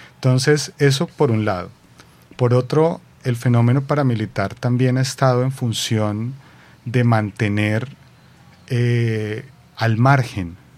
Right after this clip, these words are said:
un poco el, la organización civil, la organización social. El veinticinco de agosto pasado hubo un lanzamiento,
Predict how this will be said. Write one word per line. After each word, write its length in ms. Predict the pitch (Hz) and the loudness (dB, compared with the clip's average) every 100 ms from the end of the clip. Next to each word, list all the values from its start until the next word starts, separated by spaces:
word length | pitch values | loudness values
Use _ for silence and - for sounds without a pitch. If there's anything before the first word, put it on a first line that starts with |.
| _ | _
un 160 | 113 104 | -8 -4
poco 680 | 120 113 - 120 120 120 120 - - - - - | 0 0 0 2 2 0 -6 -20 -20 -20 -20 -6
el, 680 | 113 104 98 95 92 92 98 | -4 -2 -4 -6 -6 -10 -10
la 160 | 107 110 | -2 -2
organización 1040 | 110 107 101 - 101 - 98 90 92 107 | 0 -2 -2 -4 -6 -4 -4 -6 -6 -10
civil, 560 | - - 117 117 107 - - | -8 -4 0 2 0 -2 -10
la 80 | 101 | -8
organización 720 | 95 95 92 - 92 - 87 | -6 -6 -6 -8 -10 -10 -10
social. 500 | - 95 - 104 92 - - - - | -10 -8 -2 -2 -2 -10 -20 -20 -6
El 80 | 127 | -2
veinticinco 580 | 127 120 120 135 127 156 | 0 0 2 2 2 2
de 60 | |
agosto 360 | 170 123 - 127 | 2 2 -2 -4
pasado 460 | 147 135 120 151 220 - - - - | -4 0 0 0 -8 -16 -20 -20 -2
hubo 200 | 120 123 | 2 2
un 100 | 131 | 2
lanzamiento, 1040 | 147 139 131 113 107 98 120 120 131 | 2 2 2 2 0 -2 0 0 0